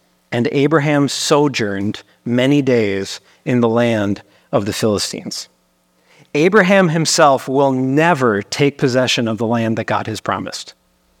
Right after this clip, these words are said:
It's not gonna happen. God is blessing and establishing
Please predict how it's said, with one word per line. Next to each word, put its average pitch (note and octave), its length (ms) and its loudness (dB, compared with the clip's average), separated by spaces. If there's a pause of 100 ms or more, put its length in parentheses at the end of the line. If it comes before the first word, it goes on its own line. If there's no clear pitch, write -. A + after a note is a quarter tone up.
(240)
It's - 140 -4
not C3 160 6
gonna B2+ 160 4
happen. A2+ 320 0 (1900)
God E3 340 6
is D#3 240 0
blessing D3+ 1000 0 (600)
and C#3 180 2
establishing D#3+ 960 0